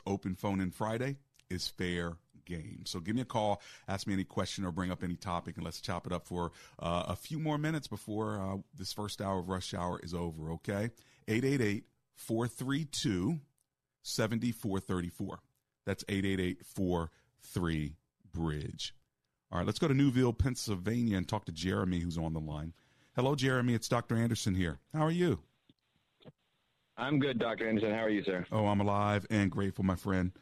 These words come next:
Speaker 1: What are you thinking?
Speaker 2: Well, I, um, I had initially thought of,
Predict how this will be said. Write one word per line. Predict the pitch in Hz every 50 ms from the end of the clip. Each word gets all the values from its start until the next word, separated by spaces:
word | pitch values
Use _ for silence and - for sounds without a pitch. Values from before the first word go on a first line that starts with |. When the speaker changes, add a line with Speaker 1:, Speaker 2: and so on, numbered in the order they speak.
| _ -
Speaker 1:
What | - 127
are | 127
you | 123
thinking? | - 135 110 - - - - _ _ _ _ _ _ _ _ _ _ _ _ _ _ _ _ _ - - - _ _ _ _ _ _ _ _ - - - - -
Speaker 2:
Well, | - 131 135 143 147 151 139 -
I, | 117 127 131 127 127 123 123
um, | 120 113 110 107 101 98 92 92 90 90 - - - _ _ -
I | 123 135
had | 147 143
initially | 143 139 147 139 - 156 139 131 117 -
thought | - 123 123 120
of, | 120 113 110 101